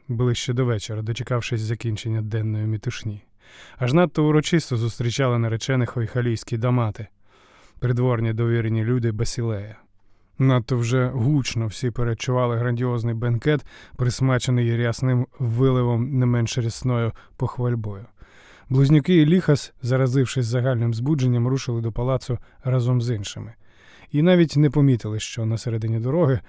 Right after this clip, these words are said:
що круто забирає вгору, Іолай відстав, озирнувся і звернув правіше в ліс,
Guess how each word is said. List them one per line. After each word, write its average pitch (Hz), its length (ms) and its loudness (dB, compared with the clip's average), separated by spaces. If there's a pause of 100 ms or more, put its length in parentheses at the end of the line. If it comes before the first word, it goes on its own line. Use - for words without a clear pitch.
(160)
що - 220 -6
круто 120 260 -2
забирає 120 380 0
вгору, 113 420 -2 (300)
Іолай 131 480 2
відстав, 156 540 -2 (160)
озирнувся 131 800 -2
і 165 120 2
звернув 127 520 0
правіше 117 540 -2
в 113 160 -2
ліс, 104 360 -4